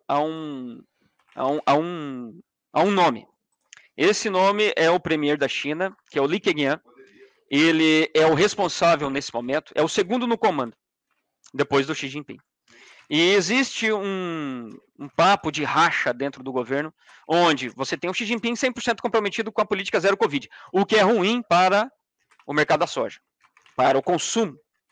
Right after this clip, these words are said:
e para o crescimento global. Porque se a China continuar com essas regras tão duras assim, não tem dúvida que a China vai crescer muito menos. Bom, então nós temos o Xi Jinping de um lado e temos o Li Keqiang do outro, que é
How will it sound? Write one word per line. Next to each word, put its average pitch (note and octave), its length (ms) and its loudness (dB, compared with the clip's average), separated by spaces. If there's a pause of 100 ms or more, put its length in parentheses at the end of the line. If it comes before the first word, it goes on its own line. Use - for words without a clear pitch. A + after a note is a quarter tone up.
(100)
e C3+ 80 -6
para D#3 200 2
o - 20 0
crescimento E3 420 -2
global. D#3 320 -6 (680)
Porque C#3 200 -2
se - 80 -2
a D3+ 40 0
China D3 260 -4
continuar C#3 440 -2 (540)
com E3 220 4
essas C3+ 320 0
regras C3 540 0
tão F3 220 0
duras D3 280 -2
assim, E3+ 340 -6 (580)
não C#3+ 180 -2
tem E3+ 180 2
dúvida C#3 380 -6 (220)
que - 80 -4
a C#3 40 0
China C#3 220 -4
vai C3 100 0
crescer C#3+ 260 -6
muito B2+ 240 -10
menos. G#2+ 260 -16 (880)
Bom, D#3 220 2 (460)
então C#3+ 240 0
nós A3+ 140 2
temos A3+ 220 0
o A3 60 0
Xi A3+ 140 -4
Jinping G#3+ 320 -2
de G#3+ 60 -2
um A#3 80 0
lado G#3 400 2
e G#3+ 100 -6
temos F#3 260 -4
o F#3+ 60 -6
Li F#3 100 -8
Keqiang E3+ 360 -2
do E3+ 120 0
outro, F#3 340 0
que G3+ 320 -2
é A3 220 2